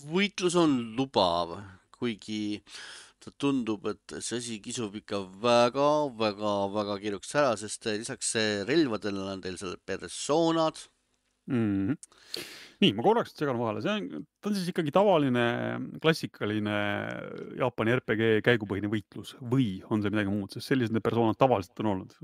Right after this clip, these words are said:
Speaker 2: Aga kas see taktika tähendab siin nüüd midagi muud ka või, või on ta ikkagi see klassikaline Jaapani käigupõhine võitlus?
Speaker 1: Ma ei ole persoonasid mänginud varem.
Speaker 2: Mhm. Aga
Speaker 1: Aga
Speaker 2: J T P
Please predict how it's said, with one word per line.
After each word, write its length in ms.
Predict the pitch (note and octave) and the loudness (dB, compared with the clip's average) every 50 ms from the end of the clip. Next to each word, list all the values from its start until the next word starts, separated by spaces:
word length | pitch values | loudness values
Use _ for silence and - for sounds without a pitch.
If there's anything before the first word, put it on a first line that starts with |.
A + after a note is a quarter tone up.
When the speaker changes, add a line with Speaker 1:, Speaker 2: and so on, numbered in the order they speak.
| - B2 B2 A#2 | -10 -8 -8 -8
Speaker 2:
Aga 240 | A2+ A2+ A#2+ A#2 - - _ - | -6 -6 -6 -8 -8 -10 _ -12
kas 160 | A2+ - - | -12 -8 -8
see 80 | A2 - _ - | -10 -8 _ 2
taktika 400 | C3 - - A#2+ - - - G#2 | 2 2 2 -6 -4 -2 -2 0
tähendab 320 | A2+ A#2 G#2+ G2+ G#2 - | 2 2 2 0 -2 -4
siin 140 | - G#2+ G2+ | -4 -4 -4
nüüd 100 | G2+ G#2 | -2 0
midagi 220 | G#2 G#2 F#2+ A2 | -2 0 2 2
muud 180 | A2+ A2 G2+ - | 2 2 0 0
ka 220 | - A#2 G2 F2+ F#2 | 0 2 2 2 0
või, 160 | G#2 A2 G#2+ A2 - _ _ - - - - - - - - - - _ _ _ _ - | -2 -4 -4 -6 -8 _ _ -20 -20 -20 -20 -20 -20 -20 -20 -20 -20 _ _ _ _ -4
või 240 | - A2 A2 G#2+ G#2 | 2 4 6 6 6
on 80 | G#2 | 6
ta 140 | G2+ G#2+ G#2 | 4 0 0
ikkagi 180 | - A2+ G2 F#2 | 0 -2 0 2
see 140 | A2 G#2+ - | 2 4 6
klassikaline 560 | A2+ A#2 - - - - A2 G2 F#2+ G2 G2+ | 4 2 2 0 -8 -6 -4 -2 -2 0 0
Jaapani 400 | G#2 G2+ - - - F#2+ G2 G2 F#2+ F#2 F#2+ F#2+ G2 G2+ A2+ A#2+ - - | 0 0 -2 -2 -2 0 0 0 0 0 0 0 -2 -2 -4 -4 -2 2
käigupõhine 400 | A#2+ G#2 G2 F#2 F#2 F#2 F#2+ G2 | 2 2 4 4 2 2 4 2
võitlus? 320 | G2 - - G#2 - - - - _ - C#3 | 2 2 0 -4 -4 -4 -16 -20 _ -2 2
Speaker 1:
Ma 100 | D#3+ E3+ | 4 6
ei 80 | D3+ | 6
ole 80 | C3 A2+ | 4 2
persoonasid 540 | A2+ A2 - C#3+ C3+ B2 A2+ G#2+ A2 G#2+ A#2 | 0 -4 -4 -2 0 0 0 -2 -4 -4 -4
mänginud 260 | A#2+ A2+ G#2 F#2 - | -4 -4 -6 -6 -6
varem. 240 | G2+ G2 G2 G2 _ _ - - - _ _ _ _ _ _ _ _ _ _ - - | -8 -8 -8 -10 _ _ -20 -20 -20 _ _ _ _ _ _ _ _ _ _ -6 -2
Speaker 2:
Mhm. 1040 | - G2 F#2+ F#2 F#2 F2+ F2+ F2+ F2+ D#2+ F#2 G2+ A2+ C3 D3 E3 F#3 G#3 A3+ G#3 - - | 2 4 4 6 6 6 6 4 4 2 2 4 4 4 4 4 4 4 4 2 2 0
Aga 340 | - B2 B2+ C3 C3 B2 B2 A#2+ A#2+ | 2 6 6 8 8 8 8 8 6
Speaker 1:
Aga 100 | A#2+ C#3+ | 8 8
Speaker 2:
J 80 | C#3 C3+ | 8 8
T 100 | C3 B2+ B2 | 8 8 8
P 120 | B2+ B2+ | 6 6